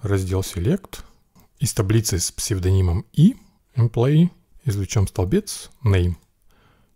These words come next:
имя сотрудника. Давайте вставим запрос в Postgres.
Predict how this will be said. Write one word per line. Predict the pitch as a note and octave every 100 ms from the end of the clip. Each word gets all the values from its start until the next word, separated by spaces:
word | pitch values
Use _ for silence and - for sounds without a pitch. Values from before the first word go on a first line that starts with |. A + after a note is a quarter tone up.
| _
имя | G#3+ F3+
сотрудника. | - - G2 F#2+ F2 - - _ _ _ _
Давайте | - F#2+ F#2+ F#2 G2+
вставим | - G2 F2+ F#2
запрос | F2 - E2+ -
в | -
Postgres. | F#2+ F2 C#3 A3+ -